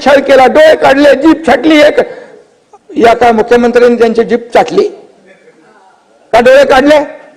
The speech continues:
का? चामडी सोलली? काय सोललंय? आणि म्हणून हे आमचं सरकार जे आहे,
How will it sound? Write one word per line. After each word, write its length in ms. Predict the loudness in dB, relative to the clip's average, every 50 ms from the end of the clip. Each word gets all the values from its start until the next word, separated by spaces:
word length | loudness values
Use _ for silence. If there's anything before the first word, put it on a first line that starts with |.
| -20 -20 -16 -14 -14 -12 -6 -2
का? 120 | 0 0 0
चामडी 400 | 0 0 0 2 2 2 0 0
सोलली? 380 | 2 2 2 4 4 2 2 0 -4 -8 -14 -20 -20 -20 -20 -20 -20 -20 -20 -20 -20 -20 -20 -20 -20 -6 -2
काय 140 | 0 2 2
सोललंय? 480 | 2 2 2 2 4 4 4 2 2 0 -4 -6 -8 -8 -8 -10 -10 -12 -12 -12 -12 -12 -12 -12 -10 -10 -10 -12 -12 -12 -8 -4
आणि 240 | -2 0 2 2 2
म्हणून 320 | 2 2 2 2 4 4
हे 80 | 2 2
आमचं 360 | 2 2 0 0 0 0 0
सरकार 480 | 0 0 0 0 2 2 2 2 2
जे 140 | 2 4 4
आहे, 320 | 4 4 4 4 2 2